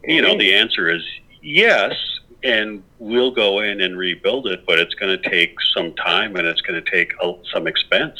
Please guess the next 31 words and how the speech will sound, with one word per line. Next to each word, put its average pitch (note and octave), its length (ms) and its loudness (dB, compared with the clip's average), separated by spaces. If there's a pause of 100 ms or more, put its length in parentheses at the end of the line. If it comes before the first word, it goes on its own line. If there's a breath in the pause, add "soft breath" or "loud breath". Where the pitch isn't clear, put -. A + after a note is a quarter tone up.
(160)
to - 100 -8
make E2+ 260 0
that D2+ 200 0
happen. F2+ 460 -2 (680 loud breath)
Um, E2 520 -2 (520)
but G#2+ 220 2
yet, G#2 320 2 (200)
that A#2 320 2
is F#2 140 0
the F#2 80 -2
most F#2 360 0
urgent G2+ 520 0
mission E2+ 760 0 (160)
that E2 220 2
we're G#2+ 320 2
on D#2+ 360 -2
as E2+ 180 0
a E2 80 0
company, E2 720 -4
is E2+ 260 2 (120)
to D#2+ 320 -4 (400 loud breath)
rebuild F#2 680 2
those D#2+ 280 0
soils. A#2 480 0
'Cause E2 220 -2
if G#2+ 140 -6
we F#2+ 100 0
don't G#2+ 180 0
have A#2 200 -2
the E2 100 0
soils, A2+ 580 0